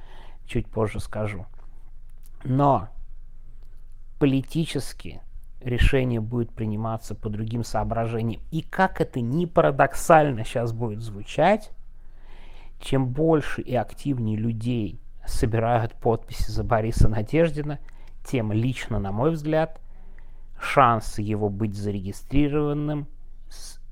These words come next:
снижаются, я бы сказал, в геометрической прогрессии. То есть мы в довольно абсурдной ситуации. Чем активней идёт сбор подписей,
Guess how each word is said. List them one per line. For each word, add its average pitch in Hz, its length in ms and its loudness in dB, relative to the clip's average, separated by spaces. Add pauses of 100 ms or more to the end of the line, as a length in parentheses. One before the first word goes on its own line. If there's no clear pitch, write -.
(480)
снижаются, 123 960 2
я 127 160 6
бы 113 100 -2
сказал, 117 440 2
в 123 80 0
геометрической 117 880 2
прогрессии. 107 680 -2 (560)
То 170 100 12
есть - 320 4
мы 156 520 4
в 127 100 -2
довольно 139 540 2
абсурдной 131 680 -2
ситуации. - 960 -2 (1040)
Чем - 320 -2
активней 107 840 -2 (260)
идёт 107 300 -2
сбор 98 260 -4
подписей, 175 800 0